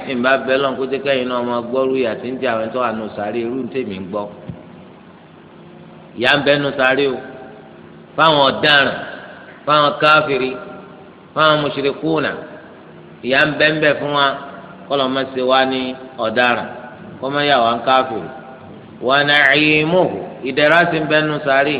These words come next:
Ànábì tún sọ fún wa nípa pé ìdẹ̀ra ń bẹ ń bẹ fáwọn mùmínì, àwọn mùsùlùmí. Kọ́lọ̀ ń ṣe wá lọ́kàn náà tí ó rí ìdẹ̀ra sàárè, ìdẹ̀ra àtijọ́ gbẹ̀ndẹ̀ al-qiyamah náà. Kọ́lọ̀ má fi gbẹ̀yìn nínú ọ̀rọ̀ wa.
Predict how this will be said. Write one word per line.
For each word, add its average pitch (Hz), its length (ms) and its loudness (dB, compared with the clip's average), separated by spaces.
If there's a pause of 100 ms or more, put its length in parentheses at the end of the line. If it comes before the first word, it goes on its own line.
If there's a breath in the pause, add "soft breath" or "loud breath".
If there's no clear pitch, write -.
(440)
Ànábì 139 340 -4
tún 139 160 -8
sọ 131 160 -6
fún 131 160 -8
wa 127 140 0 (600)
nípa 135 300 -2
pé 147 160 -4
ìdẹ̀ra 139 300 0
ń 131 100 -2
bẹ 131 100 -2
ń 139 100 -4
bẹ 139 120 -2
fáwọn 135 300 0
mùmínì, 131 420 -6 (520)
àwọn 131 300 0
mùsùlùmí. 123 520 -6 (540)
Kọ́lọ̀ 135 220 -2
ń 127 60 -2
ṣe 123 120 -8
wá 123 120 2
lọ́kàn 127 340 0
náà 120 180 -4
tí 127 120 -8
ó 127 80 -4
rí 120 100 -2
ìdẹ̀ra 113 360 -2
sàárè, 107 380 -4 (560)
ìdẹ̀ra 107 340 -2
àtijọ́ 110 400 -4
gbẹ̀ndẹ̀ 110 320 -4
al-qiyamah 117 600 -2
náà. 113 180 -4 (540)
Kọ́lọ̀ 120 260 -4
má 117 160 -4
fi 113 140 -10
gbẹ̀yìn 113 400 -4
nínú 107 220 -6
ọ̀rọ̀ 98 260 -4
wa. 92 180 -4